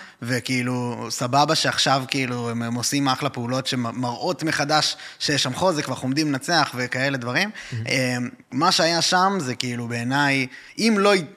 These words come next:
Speaker 1: יהיו אשמים ופיטורים, ומ-, והכל מתחלף ודברים כאלה, אנחנו בבעיה. ובעיני העולם גם זה נראה ככה.
Speaker 2: לא, זה אין ספק, כאילו, צריכים, צריכים לקחת אחריות. לא משנה, לא משנה מי, מי ומה,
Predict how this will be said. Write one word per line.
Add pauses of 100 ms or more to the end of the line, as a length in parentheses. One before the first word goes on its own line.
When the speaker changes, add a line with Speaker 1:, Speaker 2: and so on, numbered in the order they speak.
(200)
Speaker 1:
יהיו
אשמים
ופיטורים,
ומ-,
והכל
מתחלף
ודברים
כאלה,
אנחנו
בבעיה. (460)
ובעיני
העולם
גם
זה
נראה
ככה. (220)
Speaker 2:
לא,
זה
אין
ספק,
כאילו, (1160)
צריכים, (160)
צריכים
לקחת
אחריות. (280)
לא
משנה, (260)
לא
משנה
מי,
מי
ומה,